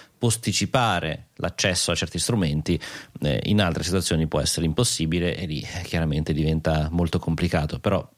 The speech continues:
che sia necessaria una legge così, eh, restrittiva, non lo so, mi sembra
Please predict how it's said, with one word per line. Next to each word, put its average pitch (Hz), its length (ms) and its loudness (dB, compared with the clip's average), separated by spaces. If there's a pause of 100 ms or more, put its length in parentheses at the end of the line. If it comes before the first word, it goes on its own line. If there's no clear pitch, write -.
(140)
che - 140 -4
sia - 260 2
necessaria 107 680 2
una 90 100 2
legge 90 380 0
così, 98 560 2
eh, 80 520 -2
restrittiva, 104 880 2 (920)
non 247 180 4
lo - 60 2
so, - 220 -4 (340)
mi 101 100 0
sembra 92 880 2